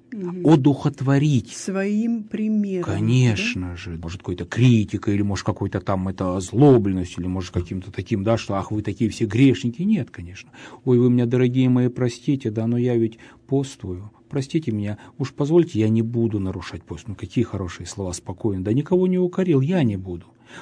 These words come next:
Speaker 2: Вы
Speaker 1: Мгм.
Speaker 2: уж там, вам не буду ничего делать, мешать», да.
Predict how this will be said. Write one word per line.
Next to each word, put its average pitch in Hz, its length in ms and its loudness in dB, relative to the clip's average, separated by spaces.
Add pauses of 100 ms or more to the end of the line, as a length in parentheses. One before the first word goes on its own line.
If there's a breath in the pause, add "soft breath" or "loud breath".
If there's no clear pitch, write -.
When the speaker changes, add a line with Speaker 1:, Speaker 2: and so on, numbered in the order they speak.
Speaker 2:
Вы 180 100 6
Speaker 1:
Мгм. 190 40 2
Speaker 2:
уж 180 140 -4
там, 175 420 -6
вам 170 260 2
не 170 100 2
буду 180 260 -2
ничего 107 380 -2
делать, 95 360 -4
мешать», 92 340 -10
да. 113 180 -10